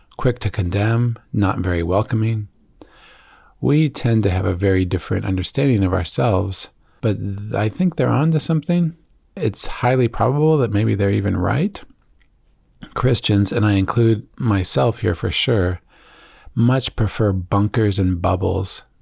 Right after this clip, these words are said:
to sinners in service. Uh, we're just fine with the status quo.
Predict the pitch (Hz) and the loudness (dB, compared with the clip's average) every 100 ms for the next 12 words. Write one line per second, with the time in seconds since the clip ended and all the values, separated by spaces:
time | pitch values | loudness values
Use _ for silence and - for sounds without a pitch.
0 | _ - 104 92 90 - 101 98 87 90 | _ -4 -2 -2 -4 -2 0 2 0 -2
1 | 85 - 95 92 - - _ _ _ - | -2 -4 -6 -8 -12 -18 _ _ _ -12
2 | - 120 107 107 - - 98 107 107 113 | -4 0 0 0 -2 -2 0 2 4 2
3 | - 95 - 107 104 - - 98 107 120 | 0 -2 0 2 0 -2 0 2 2 2